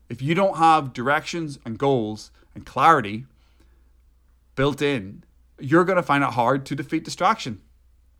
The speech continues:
Now, you can use this exercise to help you, like a Band-Aid, get things done quickly to help you understand what's going on, but not to repeatedly drive home a point, but I will because that's what I do.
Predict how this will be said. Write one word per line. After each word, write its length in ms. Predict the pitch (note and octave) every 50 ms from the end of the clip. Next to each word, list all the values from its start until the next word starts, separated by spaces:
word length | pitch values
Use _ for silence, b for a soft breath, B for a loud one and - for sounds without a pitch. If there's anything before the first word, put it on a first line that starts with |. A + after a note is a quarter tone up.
| _ - - _ -
Now, 140 | D3+ E3
you 140 | E3+ E3 C#3+
can 120 | C#3 F3 F3+
use 160 | G3+ F#3 D3+
this 120 | C#3 C3+
exercise 520 | D#3+ D3+ - - - E3 D3 D3 D3 D3 C3
to 100 | - C3
help 240 | C3+ C#3 D3 C3+ C#3
you, 240 | C3+ C3+ C3 A#2+ - _ _ _ _ _ -
like 120 | C3+ A#2
a 40 | B2+
Band-Aid, 600 | B2+ C#3+ C#3 D3 D3+ C#3 B2 G#2+ G#2+ B2+ C#3 - _ _ _ -
get 220 | B2 C#3 C#3 C#3 -
things 200 | D3 C#3+ B2+ A#2+
done 180 | - C3 B2
quickly 460 | A2+ - D3+ C#3+ - B2 A2+ A2+ A#2+
to 360 | A#2+ - - C3 A#2+ A#2 A#2 A#2
help 260 | B2 C3 C3+ C3 C3+
you 80 | C3+
understand 360 | C3+ B2+ A2+ A2+ - C3+ B2+ A#2+
what's 120 | A2+ -
going 260 | - B2+ B2 A#2+ A#2
on, 240 | C3+ C3+ A#2+ A2 A2+ - b b b b b b b b b b _ _ _ _ _
but 100 | - C#3+
not 220 | C#3+ E3+ F3+ F3+ -
to 460 | - - E3+ D#3 D3 C3+ B2+ C3 - _ _ _ _ _ _ _ _ _
repeatedly 480 | - C3+ C3 - D3 C#3+ D#3 - C#3+ C3
drive 380 | A2 - C#3 C3 C3+ C#3+ C3+
home 560 | - - - - D3+ D#3 D3 A#2+ A2 A2+ A2+ -
a 60 | - -
point, 500 | - - - G3+ F#3 C#3 B2 - - -
but 100 | - A2+
I 80 | A2+
will 300 | A#2+ C#3 F#3 F3 B2+ B2
because 520 | C3 - - A#2 - A#2+ G#2 F#2+ - - _ _ _
that's 220 | - G#2 G2 - -
what 100 | B2 A2+
I 80 | G#2+
do. 360 | G2+ F#2+ C#3 D#3+ D3+ B2+ C#3+